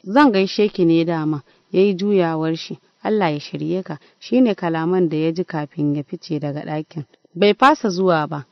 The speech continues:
Gajiyar da ya yi jiya ita ta hana mishi tafiya gida. Da ciwon kai na gaske ya fito daga wajen jarrabawar shi ta ƙarshen shekarar farko a jami'ar.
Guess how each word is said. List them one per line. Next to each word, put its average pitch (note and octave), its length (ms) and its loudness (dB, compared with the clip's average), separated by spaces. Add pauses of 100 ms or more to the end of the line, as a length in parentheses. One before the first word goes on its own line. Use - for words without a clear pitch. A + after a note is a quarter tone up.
Gajiyar F#3 560 2
da E3 80 0
ya E3 60 2
yi F#3 300 0
jiya F3+ 240 -2
ita F#3 240 -6
ta G3 160 -8
hana F#3+ 360 0
mishi E3 240 0
tafiya D3+ 460 -6
gida. C#3+ 280 -8 (180)
Da F#3+ 160 4
ciwon B3 480 4
kai G3 240 2
na F3+ 120 4
gaske F3 500 -2
ya F3+ 60 0
fito F#3 360 -4
daga D3+ 260 -4
wajen D#3 340 -2
jarrabawar D3+ 760 -4
shi - 140 -16 (180)
ta G3+ 100 0
ƙarshen E3+ 440 -2
shekarar D3 600 -8
farko F3 400 -8
a D#3+ 100 -8
jami'ar. D3+ 540 -6